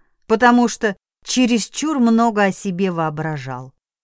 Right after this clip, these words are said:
Сердце Антонио Моредо больше лежало к сыну аптекаря, мальчишке Рикардо Нуньезу, славному и доброму парню, по уши влюблённому в Анну. Пусть он слегка был маловат по возрасту,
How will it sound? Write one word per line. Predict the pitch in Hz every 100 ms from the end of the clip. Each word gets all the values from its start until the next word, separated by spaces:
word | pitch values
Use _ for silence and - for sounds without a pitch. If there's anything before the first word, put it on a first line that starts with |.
| _ _ _ _ _ _
Сердце | _ - 269 262 226 233 240
Антонио | 220 254 247 240
Моредо | 233 240 277 285 220
больше | 214 247 - 240
лежало | 247 247 247 247
к |
сыну | - 269 247 262
аптекаря, | 269 - 294 185 - 160 143 - _ _ _
мальчишке | 214 247 240 247 233 - 233
Рикардо | 247 247 233 220
Нуньезу, | 233 262 226 185 165 156 147 135 _ _ _ _
славному | - 208 240 302 233 196 196
и | 202
доброму | 214 208 202 190 180
парню, | 254 269 233 196
по | - 226 233
уши | - 196
влюблённому | 190 185 190 196 190 190 196
в | 196
Анну. | 185 156 151 147 139 _ _ _ _ _ _ _
Пусть | 262 254 254
он | 220
слегка | - 214 196 226 208
был | 196 202
маловат | 202 226 247 381 -
по | 185 175
возрасту, | 175 160 156 143 - 147